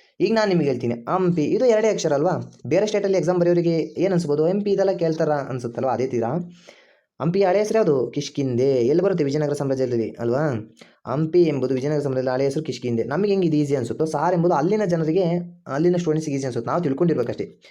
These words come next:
ಸರಿಯಾದ ಉತ್ತರ ಆಪ್ಷನ್ ಡಿ. ಜರ್ಮನಿಯಲ್ಲಿ ಪ್ರಸಿದ್ಧವಾದಂಥ ಒಂದು ಜಲಾನಯನ ಪ್ರದೇಶ ಇದು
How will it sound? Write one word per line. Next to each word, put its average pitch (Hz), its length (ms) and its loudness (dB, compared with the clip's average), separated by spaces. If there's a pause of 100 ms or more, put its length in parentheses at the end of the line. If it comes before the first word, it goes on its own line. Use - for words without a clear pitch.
(160)
ಸರಿಯಾದ 143 260 0
ಉತ್ತರ 156 220 0
ಆಪ್ಷನ್ 135 880 -8
ಡಿ. 110 260 -6 (320)
ಜರ್ಮನಿಯಲ್ಲಿ 180 920 0
ಪ್ರಸಿದ್ಧವಾದಂಥ 165 760 0
ಒಂದು 156 380 2
ಜಲಾನಯನ 175 920 -2
ಪ್ರದೇಶ 151 360 -2
ಇದು 131 320 -4